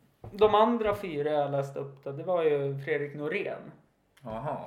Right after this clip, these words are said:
Speaker 2: ja.
Speaker 1: Eh, sen har jag sista här då.
Speaker 2: Mhm.
Speaker 1: Det är ju jävla hybris när man skickar in frågor till sig
Speaker 2: <laughs>
Speaker 1: själv, Charlie.
Speaker 2: Ja. Nej, men läs upp frågan nu.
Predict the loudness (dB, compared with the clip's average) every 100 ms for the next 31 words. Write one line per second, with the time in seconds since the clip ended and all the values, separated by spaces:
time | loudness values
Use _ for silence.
0 | -14 -16 -8 -8 -8 -12 -10 -6 -6 -6
1 | -14 _ _ _ _ _ _ _ 0 4
2 | 8 8 8 6 2 -2 -4 -4 8 10
3 | 10 8 6 2 -2 -16 -20 -16 -10 -10
4 | -12 -18 -20 -20 -20 -18 -16 -6 -4 -2
5 | -2 -4 -6 0 6 6 6 2 2 -2
6 | -2 -2 -4 -6 -10 -8 -4 -6 -4 -6
7 | -4 -2 0 0 -2 -4 -6 -4 0 2
8 | 4 2 2 -2 -6 -6 -4 -2 2 6
9 | 6 6 4 6 6 2 -8 -2 4 4
10 | 4 -2 -14 -16 -16 -2 0 2 4 4
11 | 6 4 2 2 -2 0 -2 -8 -12